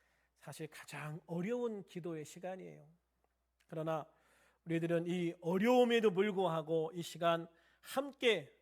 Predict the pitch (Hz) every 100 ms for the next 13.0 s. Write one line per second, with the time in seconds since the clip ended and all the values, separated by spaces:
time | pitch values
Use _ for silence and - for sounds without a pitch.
0 | _ - 185 180 180 165 160 160 - 156
1 | 151 165 175 175 214 190 180 170 160 160
2 | 165 196 214 - _ _ - 165 165 -
3 | 165 156 180 - 180 247 202 196 185 185
4 | 170 160 170 185 - - 151 160 170 160
5 | 160 147 165 160 _ _ _ _ - 180
6 | - 180 165 170 165 - 170 160 175 _
7 | 175 165 160 156 151 156 151 - 208 302
8 | 277 269 226 202 202 202 185 185 220 226
9 | - _ _ _ 165 165 165 165 180 170
10 | 156 160 160 _ _ 151 147 151 151 156
11 | - 208 226 196 156 151 - - _ _
12 | _ _ _ _ _ _ _ - 165